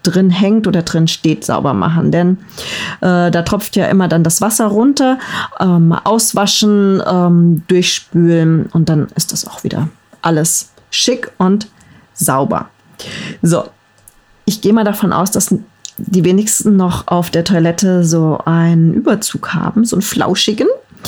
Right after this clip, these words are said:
Ähm, wenn man so einen noch hat, dann sollte man den dringend mal abnehmen und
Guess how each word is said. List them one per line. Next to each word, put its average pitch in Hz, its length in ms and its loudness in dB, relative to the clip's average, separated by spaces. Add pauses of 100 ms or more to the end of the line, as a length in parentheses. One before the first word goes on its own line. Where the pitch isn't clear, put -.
(360)
Ähm, 226 840 4
wenn 226 180 2
man 233 280 4
so 233 80 2
einen 214 220 2
noch 220 140 0
hat, 220 320 -4
dann 208 240 2
sollte 202 240 0
man 175 120 4
den 175 140 2
dringend 220 280 2
mal - 120 2
abnehmen 185 640 2
und 170 800 0